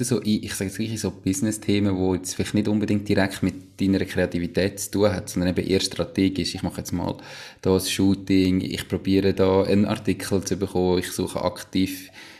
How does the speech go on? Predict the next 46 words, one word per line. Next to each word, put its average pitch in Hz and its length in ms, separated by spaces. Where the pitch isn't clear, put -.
meine, 90 600
ähm, 85 920
meine 98 240
Netzwerkpartner 95 1040
und 104 140
so 110 80
weiter. 92 220
Weißt 104 120
du, 120 60
wie 113 40
viel - 600
Zeit 143 380
fließt 131 460
so - 180
ein 127 60
bisschen 123 160
in 98 80
den 92 140
Business-Teil? 127 840
Weil 101 200
ich 131 180
habe 135 100
das - 140
Gefühl, 113 220
das 104 120
ist 101 140
häufig 117 220
bei 101 80
den 98 120
Künstlern 104 360
das - 80
Problem, 95 400
dass 92 180
sie 95 100
so - 380
in 117 160
ihrer 101 240
Leidenschaft 107 540
drin 107 160
sind, 104 240
dass 92 100
eben 92 180
dort 92 220
gar 92 240
nichts 98 260
reinfließt. - 680